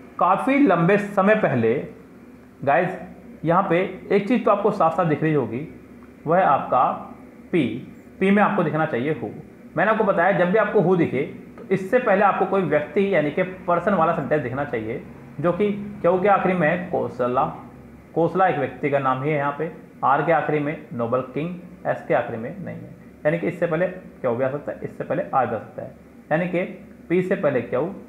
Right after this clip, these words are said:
और P से पहले आर दोनों ही आ सकते हैं, यानी कि क्यू पी और आर पी देखो कितनों में है, अ, क्यू पी और आर पी कितनों में है, क्यू पी तो है लेकिन आर पी किसी में नहीं है।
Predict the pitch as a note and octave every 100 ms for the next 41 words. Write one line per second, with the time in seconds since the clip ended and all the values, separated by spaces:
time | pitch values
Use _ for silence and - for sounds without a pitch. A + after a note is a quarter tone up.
0 | - - C3 - D#3+ - - B2+ - B2+
1 | C#3+ A#2+ C#3+ B2+ A2 - D3 - - -
2 | B2+ C3 C3 F3 F3+ F#3+ F#3+ B2+ C3 C3+
3 | C3+ D#3+ A#2 B2+ B2 D3+ D#3 C#3+ G3 -
4 | - - - - - B2 A2+ G#2+ - -
5 | D#3+ F#3 - E3+ F#3+ F#3+ - - C#3 -
6 | C#3 D#3 - D3+ A2+ - C3+ D#3 D3+ C#3
7 | G3 - - - - E3 F3+ G#3 G#3 F3
8 | D#3+ F#3+ - - - - - - - -
9 | - - - - - - - - - -
10 | - - D#3+ - E3 F3+ F#3+ E3+ E3 D3
11 | A#2 A#2+